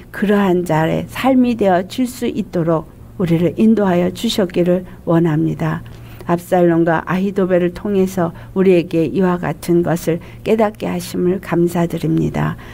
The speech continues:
진실로 우리는 육체가 연약한지라 순간순간 육신의 생각이 올라오고 육신의 마음이 올라오고 육신의 의가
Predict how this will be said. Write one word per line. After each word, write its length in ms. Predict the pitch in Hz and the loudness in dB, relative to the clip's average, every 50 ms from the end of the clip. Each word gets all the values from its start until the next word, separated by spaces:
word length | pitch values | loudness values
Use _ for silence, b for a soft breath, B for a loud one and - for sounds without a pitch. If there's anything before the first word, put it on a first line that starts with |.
| B B B | B B B
진실로 680 | - 233 226 233 220 226 - 196 185 185 175 170 175 B B B B B B - | 0 4 4 4 2 2 0 2 4 4 4 4 2 B B B B B B 0
우리는 460 | 185 175 175 170 170 165 156 165 - - | 4 6 6 6 6 4 2 -2 -2 -4
육체가 540 | 202 220 226 - - 233 196 190 180 180 143 | -6 -6 -6 -4 -4 -2 0 2 2 2 4
연약한지라 960 | 180 180 190 196 185 185 185 - - 190 185 180 170 - 160 165 160 165 175 B B B B | 4 4 4 4 2 0 -2 -4 -4 -2 -2 -2 -2 -2 -4 -4 -4 -4 -6 B B B B
순간순간 960 | - - 240 226 214 208 202 214 202 - 214 190 185 180 175 175 165 165 175 B B B B | -4 0 0 2 2 2 2 0 -2 -4 -2 0 0 0 2 2 0 0 -2 B B B B
육신의 460 | 214 202 - - - 180 175 170 170 | -8 -8 -8 -4 0 2 2 4 2
생각이 500 | 170 - 233 226 226 220 208 196 185 208 | 2 -2 -2 -2 0 0 0 0 0 -2
올라오고 800 | 185 - 180 180 180 185 185 165 160 160 160 - - 165 165 170 B B B B | -2 0 2 2 4 4 4 2 0 -2 -4 -2 -2 -2 -2 -4 B B B B
육신의 520 | 220 202 208 - - - 185 180 175 170 | -2 -2 -2 -4 -2 2 4 4 4 4
마음이 500 | 165 175 175 190 202 208 208 214 202 202 | 4 4 4 4 4 4 4 2 0 0
올라오고 800 | 190 - 175 175 180 196 180 165 160 156 160 - - 165 170 165 B B B B B B | 0 2 2 2 2 2 2 0 0 -2 -4 -2 0 0 0 0 B B B B B B
육신의 600 | - 214 196 - - 214 190 185 180 175 170 - - | -2 -2 -2 0 0 2 4 6 6 4 4 2 2
의가 600 | - 226 247 254 240 - - 190 185 180 196 | 2 4 4 4 4 4 2 0 0 0 -2